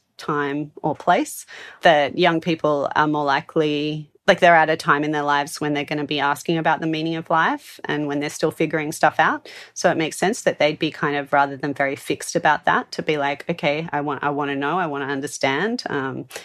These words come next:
if I'm an art student sitting around drinking coffee, I'm, I'm gonna have these big conversations that, you know, forty-nine percent of Australians say that they never have. So I think they're at a time in their lives when they're considering these kinds of questions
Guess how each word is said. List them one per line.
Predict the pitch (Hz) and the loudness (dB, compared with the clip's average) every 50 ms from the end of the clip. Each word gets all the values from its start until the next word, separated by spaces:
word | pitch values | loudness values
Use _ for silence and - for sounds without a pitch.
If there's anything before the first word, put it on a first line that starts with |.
| - _ - | -18 _ -8
if | - - | 0 2
I'm | 160 160 156 | 4 4 4
an | 147 143 | 2 2
art | - 151 160 165 - | 2 2 2 0 -2
student | - - - - 165 160 190 202 196 | -6 -8 -4 -2 -2 0 -2 -4 -4
sitting | - - 160 156 151 | -2 -2 -2 0 -2
around | 151 147 147 147 147 147 156 156 151 160 | -2 -2 -2 -2 -2 -2 -2 -2 -4 -4
drinking | - 156 151 151 - 151 | -4 -4 -4 -4 -4 -4
coffee, | 147 - 160 165 - 208 - 135 - | 0 0 0 2 2 0 -2 -2 -2
I'm, | - 147 143 143 143 139 139 139 - | -2 -2 -2 -2 -4 -6 -6 -4 -4
I'm | 151 151 | -4 -2
gonna | 151 147 151 160 | -2 -2 -4 -2
have | 147 143 156 156 - | -2 -2 -2 0 0
these | 165 160 156 170 - - - _ _ _ - | 0 0 0 -2 -4 -10 -16 _ _ _ -4
big | - 165 - | -4 -4 0
conversations | - 170 160 147 - - 147 151 - 185 180 185 - | 0 0 0 0 0 2 2 2 2 0 0 2 2
that, | - - - _ _ - | 2 2 2 _ _ 0
you | - 180 | 2 2
know, | 170 143 135 | 4 2 0
forty-nine | - - - 175 156 160 165 160 143 139 | -2 2 2 4 4 4 2 2 0 0
percent | 147 185 156 - 160 156 | -2 -4 0 0 0 0
of | 151 135 | 2 0
Australians | 165 175 - - - - 262 247 240 202 180 180 185 | 0 0 2 4 6 6 6 4 2 2 2 0 2
say | - 175 156 156 | 2 4 4 4
that | 151 - - | 0 -2 -2
they | - - - - | 0 0 0 0
never | - 156 147 143 - - | -2 -2 -2 0 0 0
have. | 147 170 - - - - - 196 - - - - - - - - - - | 0 2 2 0 0 0 -2 -6 -8 -12 -16 -16 -14 -16 -16 -18 -16 -10
So | - - - 170 156 151 151 143 147 143 135 - - | -2 4 4 6 6 4 2 0 0 -2 -2 0 2
I | 180 | 2
think | 185 - 175 147 - - | 4 4 2 0 2 4
they're | - 151 165 - | 4 4 6 6
at | 165 165 156 | 6 4 4
a | 151 | 2
time | - - - 160 151 147 | -2 -2 -2 -2 0 0
in | 147 143 | -2 -2
their | 147 - | -2 -2
lives | - 57 - - - - - - | 0 0 0 0 -2 -6 -6 -6
when | - - | -4 -4
they're | - - - | -4 -4 -4
considering | - 165 160 - - 160 147 143 156 156 151 | -4 -4 -4 -2 -4 -4 -2 -2 -4 -4 -6
these | 151 - - - - | -6 -8 -10 -10 -4
kinds | - 147 135 139 - - | -4 -4 -2 -4 -6 -6
of | - - - 165 - - _ _ _ - | -6 -6 -8 -10 -12 -18 _ _ _ -8
questions | - - 160 175 - - 254 294 370 392 - - | -2 -2 -2 0 0 -2 0 0 0 -2 -4 -12